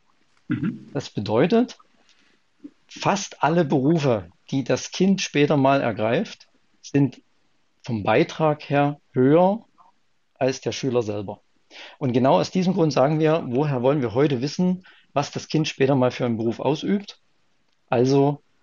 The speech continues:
Speaker 2: sollten wir doch lieber jetzt schon einmal den Gesundheitszustand, aber auch den Beruf schon jetzt oder den günstigen Beruf des Schülers, auch wenn es kein richtiger Beruf ist, aber es ist ja schon irgendwo eine Tätigkeit,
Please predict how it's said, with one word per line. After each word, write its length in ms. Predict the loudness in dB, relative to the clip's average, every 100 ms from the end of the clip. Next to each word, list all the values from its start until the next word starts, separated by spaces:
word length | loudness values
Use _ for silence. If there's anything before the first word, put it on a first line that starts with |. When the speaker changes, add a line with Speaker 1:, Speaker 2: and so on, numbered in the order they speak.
| _
Speaker 2:
sollten 320 | -2 -2 0
wir 100 | -2
doch 200 | -4 -4
lieber 180 | -6 -4
jetzt 300 | -2 -2 0
schon 300 | 0 0 -2
einmal 320 | -4 -2 -4
den 100 | -4
Gesundheitszustand, 920 | -2 -2 0 -2 -4 -6 -2 -2 -2 -8 _
aber 300 | -2 0 0
auch 120 | -2 -4
den 200 | -4 -4
Beruf 280 | -2 -4
schon 240 | -4 -6 -6
jetzt 400 | -6 -8 -18 -20 _ _ _ _ _ _ _ _ _
oder 160 | -10 -8
den 260 | -8 -6
günstigen 520 | 0 2 2 -2 -2 0
Beruf 240 | 0 -2
des 160 | -8 -8
Schülers, 440 | -4 -2 0 -2
auch 160 | -6 -6
wenn 100 | -10
es 80 |
kein 180 | -8 -4
richtiger 320 | -4 -4 -4
Beruf 240 | -4 -6 -4
ist, 160 | -2
aber 140 | -2 -2
es 60 |
ist 60 | -2
ja 80 | -4
schon 200 | -2 -2
irgendwo 300 | -2 -4 -4
eine 160 | -6
Tätigkeit, 600 | -4 -4 -4 -4 0 0